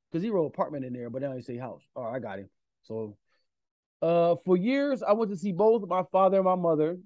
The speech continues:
and things weren't great. They hated each other with passion and usually badmouthed each other quite a bit. My mother," uh, let me try to get to the part where, you know what I mean, about the house, 'cause he's talking about the relationship right now. "Then there were custody battles." All right.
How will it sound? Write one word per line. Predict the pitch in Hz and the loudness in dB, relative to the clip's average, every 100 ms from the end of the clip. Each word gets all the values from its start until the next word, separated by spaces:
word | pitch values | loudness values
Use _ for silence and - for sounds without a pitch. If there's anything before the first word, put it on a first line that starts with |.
| _ - | _ -10
and | 160 | -6
things | 185 185 160 | 0 0 0
weren't | 151 196 - - | -2 -4 -4 -14
great. | 113 170 151 - _ _ _ - | -2 0 0 -4 _ _ _ -2
They | 156 | 0
hated | 160 214 214 | 4 2 2
each | 214 202 - | -2 -4 2
other | 185 180 | 2 2
with | 170 | 0
passion | 175 180 180 170 | 2 2 2 0
and | 143 | -4
usually | 160 190 160 180 180 175 _ _ _ | -2 -4 -2 -4 -4 -6 _ _ _
badmouthed | 165 180 180 180 180 - | 2 4 4 2 2 -4
each | 185 175 - | -8 -8 -2
other | 180 175 170 | 0 2 0
quite | 160 180 165 | 2 2 2
a | |
bit. | 147 160 | 0 -2
My | 143 | -4
mother," | 143 180 185 185 185 165 _ _ _ | 0 0 2 0 -2 -6 _ _ _
uh, | - | -8
let | 180 | -4
me | 277 | -4
try | - 131 | -4 -6
to | |
get | 131 117 | -6 -6
to | |
the | 127 | -8
part | 143 123 | -8 -8
where, | 113 110 | -8 -10
you | 98 - | -12 -12
know | 127 | -10
what | |
I | |
mean, | 123 120 | -8 -8
about | 117 | -10
the | 110 | -10
house, | 120 107 | -10 -8
'cause | 120 | -6
he's | 208 | -4
talking | 214 143 | -2 -4
about | 107 | -4
the | |
relationship | 110 123 110 90 | -6 -8 -10 -14
right | 87 | -14
now. | 87 85 82 _ _ _ _ _ _ - | -16 -18 -20 _ _ _ _ _ _ -4
"Then | 170 | -2
there | 226 214 | 0 -2
were | 214 | -2
custody | 208 180 - 165 | 0 0 0 -2
battles." | 156 156 156 151 | 2 2 2 -2
All | 110 95 | -8 -12
right. | 82 | -14